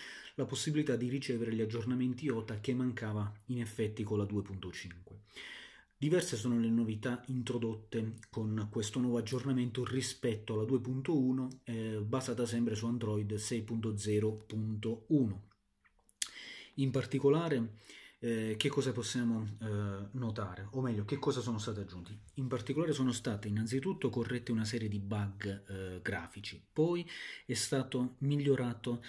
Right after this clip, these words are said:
la traduzione, infatti sono state aggiunte alcune stringhe in italiano che mancavano con le, eh, nella rom precedente, eh, in impostazioni scheda sim è stato migliorato la traduzione,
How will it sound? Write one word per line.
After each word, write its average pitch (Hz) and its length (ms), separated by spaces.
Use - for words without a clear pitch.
la 120 160
traduzione, 113 640
infatti 107 300
sono 110 180
state 107 260
aggiunte 117 440
alcune 107 360
stringhe 113 840
in 123 140
italiano 113 680
che 117 300
mancavano 107 800
con 104 400
le, 104 280
eh, 95 440
nella 101 220
rom 104 320
precedente, 104 800
eh, 101 320
in 131 140
impostazioni 113 640
scheda 107 300
sim 107 240
è 101 40
stato 104 280
migliorato 104 580
la 98 120
traduzione, 139 800